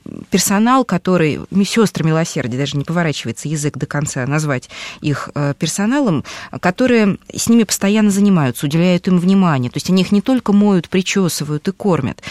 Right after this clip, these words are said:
они с ними, как вы говорите, ставят спектакли, то есть они полностью включены в жизнь этих людей. И это такой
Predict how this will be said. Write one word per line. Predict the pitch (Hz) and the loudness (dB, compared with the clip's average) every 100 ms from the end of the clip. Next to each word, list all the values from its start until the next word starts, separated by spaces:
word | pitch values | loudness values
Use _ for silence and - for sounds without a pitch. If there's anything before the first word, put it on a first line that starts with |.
| - - | -14 -6
они | 139 202 | 2 4
с | 247 220 | 4 4
ними, | 226 214 175 143 - | 4 6 4 0 -10
как | - 147 | -14 -10
вы | 170 | -4
говорите, | 175 175 - | -2 -2 -4
ставят | - 208 196 | -4 -4 -4
спектакли, | - - 226 233 185 | -8 -4 -4 -2 -2
то | |
есть | 190 - | -2 0
они | 190 226 | 2 2
полностью | - 247 247 220 196 | 2 2 4 2 0
включены | - 196 190 208 202 262 269 - - | -2 -2 0 2 2 2 0 -6 -10
в | 147 | -2
жизнь | 175 214 247 233 214 | 0 2 2 2 0
этих | - 196 - 175 - - - - | 0 -2 -2 -6 -10 -20 -12 -2
людей. | 214 185 185 147 | 0 2 2 2
И | - | 0
это | 208 202 190 | -2 -2 -4
такой | 180 240 226 | -2 2 2